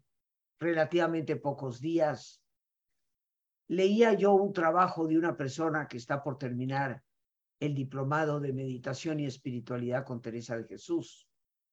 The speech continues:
Y comentaba en su trabajo cómo al leer el libro de la vida de Teresa y releer esas palabras de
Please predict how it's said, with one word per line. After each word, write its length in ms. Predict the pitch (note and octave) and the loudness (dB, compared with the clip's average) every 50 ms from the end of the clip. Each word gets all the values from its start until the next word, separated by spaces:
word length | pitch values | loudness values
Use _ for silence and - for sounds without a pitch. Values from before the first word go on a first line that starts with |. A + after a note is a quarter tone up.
| _ _ _ _ _ _ _ _ _ _ _ _ _ _ _ _ _ _ | _ _ _ _ _ _ _ _ _ _ _ _ _ _ _ _ _ _
Y 120 | - E3+ | -6 -2
comentaba 640 | - F#3+ G3 G3 G3+ G3 - - B3 B3+ B3+ A#3+ A3+ | 0 0 2 2 2 2 2 4 4 4 4 4 2
en 60 | G3 | 0
su 200 | D3+ - F3 D#3 | -2 -4 -6 -4
trabajo 680 | A#2+ D3+ D#3 D#3 F3 F3+ D#3+ - - C3+ A#2+ G#2 - - _ _ _ _ _ _ _ _ _ _ _ | 2 4 4 6 6 6 4 2 -2 -4 -6 -6 -8 -14 _ _ _ _ _ _ _ _ _ _ _
cómo 420 | - - A3 F#3+ F#3 F3+ - - - | 0 0 2 4 2 2 2 2 0
al 280 | D#3 D3 C3 G#2+ G2 | 0 0 -2 -4 -6
leer 640 | C#3 D#3 D#3 D#3+ F3 F#3+ F#3+ F#3+ E3+ E3 - - - _ _ _ _ _ _ _ | -4 -2 0 2 2 2 2 2 0 -2 -4 -6 -10 _ _ _ _ _ _ _
el 180 | - C3 D3+ D#3+ | -10 -8 -4 -2
libro 300 | F3 F#3 F3+ F3+ F3 E3 | -2 -2 0 0 0 0
de 100 | D3+ C#3 | 0 0
la 140 | B2+ B2+ C3+ | 0 0 2
vida 520 | D#3 F3 F3 D#3+ D3+ C3+ B2+ A#2+ - - _ _ _ | 4 4 4 4 2 0 0 -2 -6 -10 _ _ _
de 200 | - - C3+ C3+ | -14 -10 -8 -8
Teresa 600 | C3+ D#3 D#3 E3+ F3 E3 E3+ - C#3 A2 B2 C3+ - _ _ _ _ _ _ _ _ _ _ _ _ _ _ _ _ _ _ _ _ _ _ _ _ _ _ - | -6 -4 -2 -2 -2 -2 -2 -4 -6 -6 -8 -10 -14 _ _ _ _ _ _ _ _ _ _ _ _ _ _ _ _ _ _ _ _ _ _ _ _ _ _ 0
y 140 | F3 F3 | 0 2
releer 540 | E3 D3+ F#3 F#3 F3+ F3 F#3 F#3+ G3+ A3 G#3+ | 2 2 2 2 2 2 2 2 2 2 2
esas 440 | G3+ G3 G3 G3 F3 D#3+ D3 - _ _ _ _ _ _ | 2 0 0 -2 -4 -4 -6 -8 _ _ _ _ _ _
palabras 720 | - E3 D#3+ E3+ F3+ F#3 F3+ E3+ D#3+ D3 C#3+ C#3+ C3+ C3+ | 6 6 6 8 6 6 4 4 2 0 0 -2 -6 -6
de 400 | C#3 C#3 C3+ C3 A#2+ G#2+ C#3 | -4 -2 -2 -2 -2 -4 -8